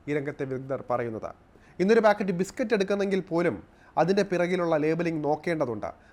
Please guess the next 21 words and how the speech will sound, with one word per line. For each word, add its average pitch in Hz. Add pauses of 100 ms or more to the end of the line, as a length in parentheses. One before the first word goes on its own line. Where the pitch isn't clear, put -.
(100)
അതിൽ 165
എത്ര 190
ശതമാനം 180
പഞ്ചസാര 175
അടങ്ങിയിട്ടുണ്ട്, 147 (120)
പാം 165
ഓയിൽ 175
അടങ്ങിയിട്ടുണ്ട്, 147 (340)
മൈദ 180 (100)
അടങ്ങിയിട്ടുണ്ട് 143 (100)
എന്നൊക്കെ 156
നോക്കി 151 (460)
തിരഞ്ഞെടുക്കേണ്ട 160 (120)
കാലമാണ് 147 (140)
അതിക്രമിച്ചിരിക്കുന്നത്. 127 (180)
ഇപ്പോൾ 208
വലിയൊരു 233
വിഭാഗമാണ് 180 (160)
ആരോഗ്യകാര്യങ്ങളിൽ 151 (360)
ശ്രദ്ധ 151
കേന്ദ്രീകരിക്കുന്നത്. 117